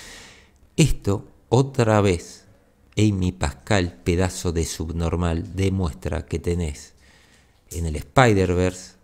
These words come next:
oro. ¿Qué estás haciendo que no estás produciendo pelicu-, las películas,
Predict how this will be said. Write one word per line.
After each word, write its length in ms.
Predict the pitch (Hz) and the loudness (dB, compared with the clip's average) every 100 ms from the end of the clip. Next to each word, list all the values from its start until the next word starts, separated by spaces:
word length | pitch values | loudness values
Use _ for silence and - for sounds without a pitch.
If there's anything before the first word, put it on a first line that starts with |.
| _ _ _ | _ _ _
oro. 380 | 117 98 78 80 _ _ - _ - _ - | 4 4 0 -8 _ _ -20 _ -20 _ 0
¿Qué 140 | 143 | 4
estás 340 | 120 - 104 90 | 4 2 0 0
haciendo 480 | 90 - 104 87 87 | -2 0 0 2 2
que 80 | |
no 60 | 85 | 0
estás 200 | 82 85 | 0 -2
produciendo 720 | - 85 85 73 85 80 80 | -2 0 0 0 -2 0 -2
pelicu-, 420 | 87 82 80 - | -2 -2 -4 -6
las 240 | 80 90 73 | -4 -2 -2
películas, 840 | - 80 85 - 82 80 82 - | -2 -2 -2 -2 -2 -2 -6 -14